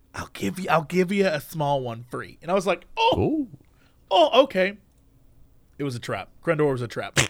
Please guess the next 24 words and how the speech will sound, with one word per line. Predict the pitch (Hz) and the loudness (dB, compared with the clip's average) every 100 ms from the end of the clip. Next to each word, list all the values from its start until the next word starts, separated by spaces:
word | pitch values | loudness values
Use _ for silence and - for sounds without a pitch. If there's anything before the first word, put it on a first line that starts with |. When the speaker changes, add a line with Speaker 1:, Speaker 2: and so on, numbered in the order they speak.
| - | -2
Speaker 1:
I | 85 - | -2 4
got | 175 175 | 6 6
a | - | 6
peppermint | - 233 233 214 | 6 6 4 0
<laughs> | |
mocha, | 165 156 156 113 - - - - | 2 2 0 -8 -10 -20 -20 -8
and | 151 151 - - | -8 -8 -20 -12
now | 151 165 196 247 | 2 4 4 2
that | 170 202 | 6 4
was | 220 214 196 185 - | 6 6 6 4 -2
several | - 262 285 | 0 4 4
hours | 247 170 151 127 | 4 2 0 -6
ago, | 127 131 131 123 - _ - | -4 -2 -2 -4 -12 _ -8
and | 151 | 0
now | 165 170 185 | 4 6 6
I'm, | 175 | 4
like, | 151 131 127 - _ _ _ - | 4 4 4 -4 _ _ _ -20
filled | - 185 185 175 | -4 2 4 4
with | 170 | 2
peppermint | 180 160 147 131 | 0 -2 -4 -4
burps, | 143 131 - | -2 -2 -6
and | 143 | -10
it's | 151 123 - - | -10 -12 -12 -2
unpleasant. | 151 147 151 131 120 98 | -2 0 -2 -2 -4 -14